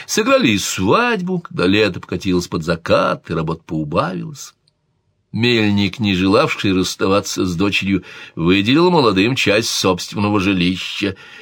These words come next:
и Изида чуть поправилась и даже похорошела. Педро, оправдывая свалившееся на него счастье, работал за троих.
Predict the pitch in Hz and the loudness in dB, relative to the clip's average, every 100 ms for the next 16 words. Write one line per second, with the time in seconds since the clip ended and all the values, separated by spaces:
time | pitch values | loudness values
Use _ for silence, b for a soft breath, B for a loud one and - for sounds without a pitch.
0 | B - 139 143 240 160 98 - 156 156 | B 0 2 2 2 2 0 2 0 -2
1 | - 87 85 90 95 92 92 92 - b | 0 0 2 0 2 2 2 0 -6 b
2 | b - 85 98 117 123 104 107 101 101 | b -4 0 0 0 -4 -4 -4 -4 -4
3 | - 92 95 127 - _ _ _ _ _ | -4 -2 -4 -6 -16 _ _ _ _ _
4 | _ _ _ _ _ _ - 208 233 220 | _ _ _ _ _ _ 2 4 4 2
5 | 175 190 190 - - 170 165 147 175 165 | 2 2 2 0 0 0 2 2 4 2
6 | 156 160 160 143 - 131 139 160 - 135 | 2 2 2 0 -2 2 2 2 0 -2
7 | 131 123 120 123 - - 151 156 - - | 0 0 2 0 -2 -2 0 0 -2 -6
8 | 123 B B B 82 92 87 - 214 - | -6 B B B 0 2 2 2 0 -2
9 | 110 92 90 85 87 87 90 - | -4 -4 -4 -2 0 0 -2 -8